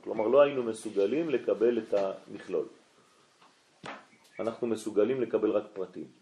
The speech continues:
אחת דיבר אלוהים, שתיים זו שמעתי. כמו שאמרו אבותינו ז"ל, ומובא בתורה הנ"ל. והיינו כנ"ל שעיקר החורבן על ידי השכחה. זה החורבן. החורבן מתחיל בפנים ומתפשט לבית.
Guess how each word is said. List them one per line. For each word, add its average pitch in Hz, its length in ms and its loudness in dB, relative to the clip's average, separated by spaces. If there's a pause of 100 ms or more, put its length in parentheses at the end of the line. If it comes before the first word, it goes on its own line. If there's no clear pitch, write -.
(120)
אחת 120 380 2
דיבר 107 380 2
אלוהים, 135 380 2
שתיים 113 380 0
זו 98 100 -10
שמעתי. 87 460 -8 (1500)
כמו 127 180 -2
שאמרו 117 360 4
אבותינו 107 360 2
ז"ל, 113 260 8
ומובא 107 340 4
בתורה 95 460 2
הנ"ל. 76 220 -8 (300)
והיינו 117 400 0
כנ"ל 110 380 2
שעיקר 113 520 2
החורבן 104 560 2
על 95 220 -6
ידי 104 400 0
השכחה. 110 680 -10 (480)
זה 160 100 -4
החורבן. 92 360 -4 (220)
החורבן 104 300 -2
מתחיל 101 440 -6
בפנים 170 480 -4 (540)
ומתפשט 101 580 -4 (180)
לבית. 87 760 -4